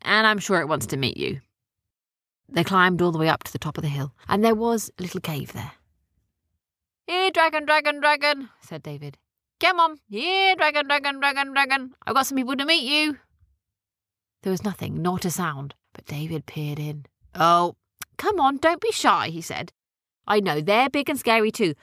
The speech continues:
but, you know, if you weren't invisible, they'd see how big and scary you were, so come on."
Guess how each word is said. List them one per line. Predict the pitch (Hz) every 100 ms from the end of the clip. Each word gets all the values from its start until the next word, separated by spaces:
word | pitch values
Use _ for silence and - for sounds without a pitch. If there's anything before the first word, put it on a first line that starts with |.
| _
but, | 285 277 _ _
you | -
know, | 359 - -
if | 220
you | 339 381
weren't | 247
invisible, | 180 190 170 151 82 -
they'd | 226 226
see | 226
how | 185
big | 180 180
and |
scary | 175 185 170
you | 170 170
were, | 127 85 -
so | -
come | - 466
on." | - - 233